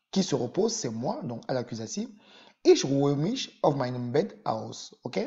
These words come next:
Donc ici, pronom réfléchi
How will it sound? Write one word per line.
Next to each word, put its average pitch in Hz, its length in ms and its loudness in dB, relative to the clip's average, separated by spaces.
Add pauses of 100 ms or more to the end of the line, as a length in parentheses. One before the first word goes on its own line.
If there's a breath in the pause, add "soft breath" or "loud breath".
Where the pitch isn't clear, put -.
(680 soft breath)
Donc 123 200 -6
ici, 180 440 4 (1120)
pronom 160 300 4
réfléchi 151 580 2